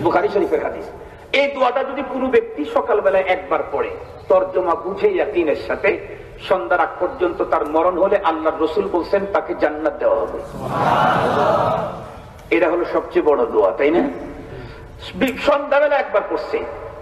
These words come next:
ফজরের আগ পর্যন্ত যদি তার মরণ হয়, তাহলে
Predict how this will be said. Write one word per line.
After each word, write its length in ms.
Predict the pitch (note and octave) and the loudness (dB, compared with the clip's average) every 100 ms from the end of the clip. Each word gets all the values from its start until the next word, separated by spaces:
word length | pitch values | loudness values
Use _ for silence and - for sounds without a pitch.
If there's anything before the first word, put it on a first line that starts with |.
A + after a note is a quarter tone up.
| - | -2
ফজরের 340 | G3+ G3+ G3 F#3 | 0 2 2 2
আগ 120 | - F#3 | 0 -2
পর্যন্ত 380 | F3+ E3+ E3+ F3 | -2 -2 0 0
যদি 180 | E3 D#3+ | 0 0
তার 180 | F3+ D#3 | -2 0
মরণ 280 | D#3 D#3+ E3+ | 2 2 2
হয়, 280 | G3+ - - - - - - - | 2 2 -2 -6 -10 -12 -14 -2
তাহলে 280 | F3 F3 | 0 2